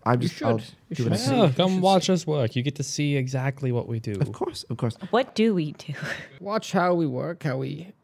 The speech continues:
Speaker 2: how we work so
Speaker 1: Okay.
Speaker 2: well
Speaker 1: Of course.
Speaker 2: together. <laughs> And
Speaker 1: For sure. Uh, Father, uh, I've been a little injured. Could you possibly present us with some help? And he goes, "Of course." And he casts, uh, s-, some magic to heal everyone a little bit. So, uh,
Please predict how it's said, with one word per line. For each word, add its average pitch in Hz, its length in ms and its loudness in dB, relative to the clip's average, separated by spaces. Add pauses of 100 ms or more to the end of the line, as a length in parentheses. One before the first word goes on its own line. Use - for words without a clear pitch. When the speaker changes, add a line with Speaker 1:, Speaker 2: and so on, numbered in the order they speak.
(200)
Speaker 2:
how - 140 -4
we 160 80 4
work 180 380 2
so - 300 2
Speaker 1:
Okay. 233 160 6
Speaker 2:
well 208 240 4
Speaker 1:
Of 175 60 -2
course. - 40 -2
Speaker 2:
together. 139 500 4 (160)
<laughs> - 60 -6 (100)
And 147 380 -8 (100)
Speaker 1:
For 170 120 2
sure. 110 380 2 (500)
Uh, 151 120 4 (120)
Father, 175 520 4
uh, 147 200 6
I've 160 140 4
been 196 220 0 (120)
a 143 60 4
little 160 240 2
injured. 120 400 4
Could 139 200 -2
you 143 80 -2
possibly 156 460 -4
present 143 360 0
us 143 160 -2
with 151 120 -4
some 160 160 -4
help? 147 360 0
And 117 120 2
he 120 60 4
goes, 117 160 4 (300)
"Of 127 120 -2
course." - 220 -14 (420)
And 120 140 4
he 117 140 2
casts, - 560 0
uh, 95 480 2
s-, - 220 -14
some 110 220 0
magic 95 320 0
to 98 100 -4
heal 90 400 -4
everyone 87 380 -4
a 90 60 -4
little 80 180 -6
bit. - 240 -8
So, 92 340 4 (300)
uh, 95 260 6